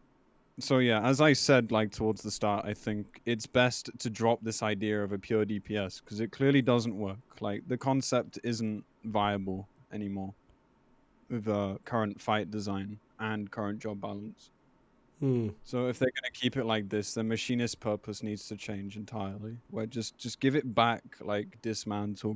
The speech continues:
Speaker 1: give it, like, make Peloton, like, something else, make it useful in combat, like Expedient on Scholar. Like, just, just do something that gives it extra buttons to press. Like, the, at this point, there's no reason not to.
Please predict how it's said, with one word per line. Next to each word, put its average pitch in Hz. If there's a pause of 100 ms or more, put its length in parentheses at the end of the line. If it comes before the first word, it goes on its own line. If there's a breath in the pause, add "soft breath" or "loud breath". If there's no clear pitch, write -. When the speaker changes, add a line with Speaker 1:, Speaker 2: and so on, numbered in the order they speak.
(100)
Speaker 1:
give 135
it, 135 (300)
like, 113 (920)
make 143 (140)
Peloton, 139
like, 117
something 123
else, 120
make 117
it 120
useful 123
in 113
combat, 104
like 101
Expedient 107
on 107
Scholar. 107 (720 soft breath)
Like, 113
just, 131 (120)
just 135
do 160
something 131
that 113
gives 110
it 117
extra 113
buttons 107
to 113
press. 107
Like, 110
the, 120
at 120
this 131
point, 127
there's 120
no 113
reason 107
not 101
to. 123